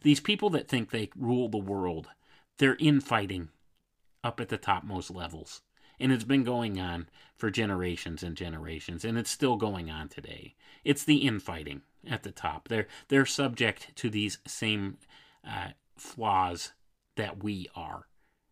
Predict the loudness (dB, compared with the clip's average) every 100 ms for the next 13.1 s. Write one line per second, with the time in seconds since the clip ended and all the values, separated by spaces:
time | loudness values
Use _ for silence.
0 | -6 -2 -2 -4 -8 -4 -2 -2 -4 -12
1 | -18 -20 _ -16 -8 -6 -6 -10 -20 _
2 | _ 0 4 4 2 -2 0 -2 -2 -4
3 | -2 -2 -4 -4 -4 -6 -8 -8 -6 -4
4 | -4 -4 -4 -4 -2 -2 -2 -6 _ -20
5 | -20 _ -6 -4 -4 -8 -16 -14 -8 -6
6 | -6 -10 -14 _ -4 -4 -4 -10 -10 -8
7 | -6 -6 -8 -10 -14 _ _ _ _ _
8 | _ _ _ _ _ _ _ _ -6 -2
9 | 0 0 -2 0 0 0 -4 -12 _ _
10 | -8 -8 -6 -8 -4 -2 -2 -4 -10 -10
11 | _ -4 -4 -2 -2 -2 -4 -8 -10 -10
12 | -8 -4 -2 -2 -2 -2 -2 -6 -10 -12